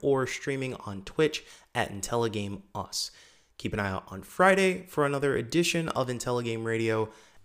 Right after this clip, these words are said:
And keep in mind, we'll be streaming tonight starting at six P M Pacific Time, where we'll be going through the demo of Octopath Traveler, the new R P G that debuted for the Switch, and specifically discussing the storyline of Primrose, the female character who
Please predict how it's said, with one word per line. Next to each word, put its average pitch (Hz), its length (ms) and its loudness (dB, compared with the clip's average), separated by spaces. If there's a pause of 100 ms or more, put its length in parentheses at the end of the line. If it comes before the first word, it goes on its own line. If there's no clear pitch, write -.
(120)
And - 80 -8
keep 180 140 2
in 165 80 2
mind, 151 160 6
we'll 135 100 4
be 117 80 2
streaming 135 460 0
tonight 120 340 -2
starting 101 320 0
at - 160 -8
six - 240 0
P 143 200 -2
M 127 140 0
Pacific 147 500 -2
Time, 147 400 0 (340)
where 117 140 2
we'll 113 120 0
be 113 120 0
going 131 240 4
through 139 140 -4
the 117 100 0
demo 110 360 2
of - 280 -6
Octopath 139 640 0
Traveler, 95 720 -4
the 101 540 -4
new 127 320 0
R 127 180 2
P 117 180 -4
G 113 220 0
that 98 140 -6
debuted 101 340 -2
for - 140 -14
the 95 60 -8
Switch, - 500 2 (400)
and 139 160 -2
specifically 196 840 4 (260)
discussing 135 580 0
the 110 160 -2
storyline 127 580 0
of - 180 -8
Primrose, 113 800 -4
the 98 300 -8
female 113 340 -4
character 104 520 -2
who 101 260 -6